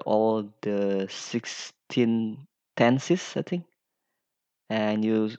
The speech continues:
get, uh, vocabularies like, uh, big, big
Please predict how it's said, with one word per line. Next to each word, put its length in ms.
get, 340
uh, 300
vocabularies 1200
like, 560
uh, 480
big, 220
big 240